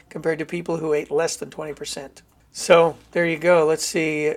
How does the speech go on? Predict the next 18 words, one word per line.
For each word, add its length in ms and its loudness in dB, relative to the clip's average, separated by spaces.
For 220 -4
a 80 0
person 380 4
who 180 -2
eats 220 -6
twenty 260 -2
percent 340 -8
calories, 380 0
it 180 -6
would 160 -4
equal 240 -4
four 360 0
hundred 340 -4
or 60 -2
more 200 -4
calories 500 -6
for 160 -14
comparison. 600 -8